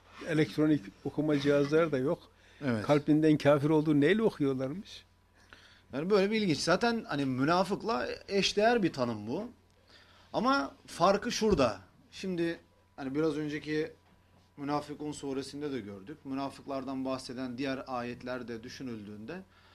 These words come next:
Speaker 2: Kur'an-ı Kerim'in hiçbir ayetinde münafıklara uygulanan, uygulanması gereken bir cezadan bahsedilmiyor. Yani münafığın cezası nedir? Yoktur münafığın
Speaker 1: Ahiretteki
Speaker 2: cezası.
Speaker 1: cezası. Bu kadar.
Speaker 2: Resulullah döneminde hani siyer <clears throat> kaynaklarında Resulullah'ın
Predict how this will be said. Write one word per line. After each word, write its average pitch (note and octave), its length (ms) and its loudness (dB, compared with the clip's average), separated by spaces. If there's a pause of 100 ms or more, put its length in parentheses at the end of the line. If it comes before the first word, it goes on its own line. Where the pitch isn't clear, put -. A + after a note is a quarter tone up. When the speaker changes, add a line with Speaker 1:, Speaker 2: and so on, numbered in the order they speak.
(600)
Speaker 2:
Kur'an-ı E3 340 0
Kerim'in D#3 280 -6
hiçbir E3 480 -6
ayetinde C3+ 420 -6
münafıklara C#3 800 -6
uygulanan, C3 800 -4 (100)
uygulanması B2+ 680 -6
gereken A#2+ 500 -6
bir D3+ 140 -6
cezadan C3 520 -6
bahsedilmiyor. A2+ 640 -6 (160)
Yani B2+ 180 -6
münafığın D3+ 480 -2
cezası D3+ 520 -6
nedir? G3 280 -2 (540)
Yoktur A3+ 360 -6
münafığın A#2+ 380 -4
Speaker 1:
Ahiretteki F3 640 2
Speaker 2:
cezası. C3 60 0
Speaker 1:
cezası. A#2+ 300 -4 (120)
Bu - 120 -18
kadar. A#2+ 360 -8
Speaker 2:
Resulullah F#3+ 500 2
döneminde D#3 580 0
hani B2+ 200 -8
siyer E3+ 340 0
<clears throat> - 0 -
kaynaklarında C#3+ 760 -4
Resulullah'ın C3+ 800 -6